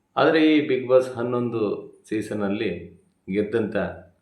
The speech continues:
ಹನುಮಂತಪ್ಪ ಅವರ ಬಗ್ಗೆ ಕೆಲವರು ಮಾತಾಡ್ತಿದ್ದಾರೆ. ಇದು ಅದೃಷ್ಟದಿಂದ ಗೆದ್ರು, ಅದೇ ರೀತಿ ಅನುಕಂಪದಿಂದ ಗೆದ್ರು, ಹಾಗೆ ಹಲವಾರು ಮಾತುಗಳು ಕೇಳ್ತಾ ಇದೆ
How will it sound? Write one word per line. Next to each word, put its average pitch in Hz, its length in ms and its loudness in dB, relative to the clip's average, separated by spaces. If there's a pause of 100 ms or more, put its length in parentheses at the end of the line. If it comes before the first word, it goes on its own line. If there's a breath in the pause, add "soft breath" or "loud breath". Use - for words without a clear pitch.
(340)
ಹನುಮಂತಪ್ಪ 120 600 -2
ಅವರ 90 260 -4
ಬಗ್ಗೆ 95 580 -6 (500)
ಕೆಲವರು 110 640 -2
ಮಾತಾಡ್ತಿದ್ದಾರೆ. 92 880 -6 (960)
ಇದು 120 220 2
ಅದೃಷ್ಟದಿಂದ 107 560 0
ಗೆದ್ರು, 95 760 -4 (240)
ಅದೇ 101 120 -6
ರೀತಿ 107 360 -2
ಅನುಕಂಪದಿಂದ 104 680 0
ಗೆದ್ರು, 95 520 -4 (580)
ಹಾಗೆ 123 680 0
ಹಲವಾರು 110 340 0
ಮಾತುಗಳು 104 800 -2
ಕೇಳ್ತಾ 95 300 -2
ಇದೆ 92 380 -4